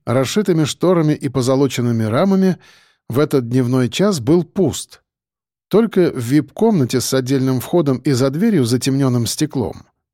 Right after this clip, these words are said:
сидели двое. Подполковник полиции Круглов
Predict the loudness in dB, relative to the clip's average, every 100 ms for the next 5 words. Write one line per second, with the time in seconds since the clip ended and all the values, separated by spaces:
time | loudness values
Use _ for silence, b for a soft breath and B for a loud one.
0 | -8 -2 0 2 2 0 0 0 0 -2
1 | -16 _ _ _ _ _ _ -4 -2 -2
2 | 2 2 2 0 0 0 0 0 -2 -2
3 | -2 -4 -2 0 0 0 -10